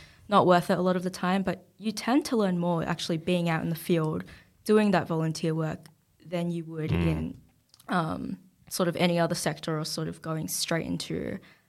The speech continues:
Speaker 1: a paid role and not really knowing what to expect in sport. Um, but yeah, no, every sort of level of sport,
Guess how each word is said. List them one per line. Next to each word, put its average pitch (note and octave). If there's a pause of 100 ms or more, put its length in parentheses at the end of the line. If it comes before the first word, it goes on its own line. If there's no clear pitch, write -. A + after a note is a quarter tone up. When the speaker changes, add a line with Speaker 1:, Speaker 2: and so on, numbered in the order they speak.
(140)
Speaker 1:
a F#3
paid E3
role E3+
and E3+
not E3
really E3+
knowing E3
what E3
to -
expect -
in D#3+
sport. G3 (540)
Um, E3 (200)
but F#3+
yeah, F3
no, E3
every F#3
sort F#3
of F3+
level E3
of E3+
sport, D#3+